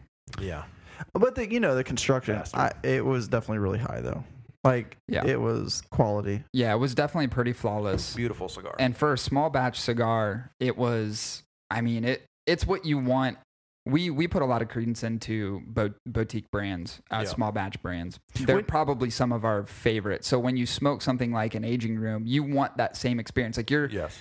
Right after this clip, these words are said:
Speaker 3: you're hoping, just like you are for the other ones, that you have a great experience. You're hoping that it delivers the same way,
Speaker 1: Mm-hmm.
Speaker 3: and this one did not disappoint.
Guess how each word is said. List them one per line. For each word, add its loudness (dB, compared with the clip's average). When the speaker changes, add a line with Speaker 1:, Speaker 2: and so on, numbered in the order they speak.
Speaker 3:
you're 4
hoping, 2
just 2
like 0
you 4
are 2
for -4
the 2
other 2
ones, 0
that 0
you 2
have 2
a -4
great 2
experience. -2
You're 4
hoping 2
that 0
it -2
delivers -2
the -4
same 0
way, 0
Speaker 1:
Mm-hmm. -8
Speaker 3:
and -2
this 0
one -2
did -2
not -4
disappoint. -8